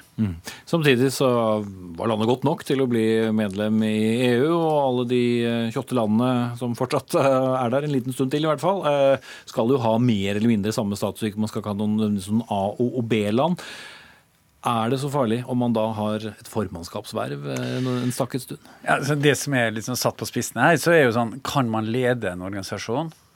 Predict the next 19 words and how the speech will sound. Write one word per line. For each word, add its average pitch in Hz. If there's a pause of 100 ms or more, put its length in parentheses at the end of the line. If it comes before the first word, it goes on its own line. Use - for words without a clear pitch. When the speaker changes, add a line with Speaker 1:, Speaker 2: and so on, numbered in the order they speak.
Speaker 2:
ha 113
formannskapet, 113 (580)
hvis 127
man 110
er 117
også 117
i 101
strid 95
med 98
noen 101
av 90
de 98
grunnleggende 98
prinsippene 98
og 101
verdiene 98 (920)
til 110
den 98
organisasjonen? 98